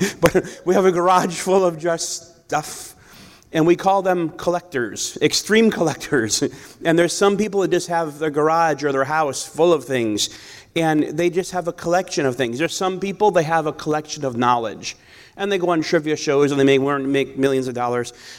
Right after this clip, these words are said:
But we have been given, if you've been in church at any length of time, you have such spiritual knowledge in your life.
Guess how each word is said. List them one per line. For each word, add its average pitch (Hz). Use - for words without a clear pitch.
But 156
we 208
have 180
been 156
given, 180
if 147
you've 190
been 196
in 170
church 185
at 151
any 175
length 170
of 139
time, 156
you 175
have 151
such -
spiritual 160
knowledge 135
in 123
your 120
life. 117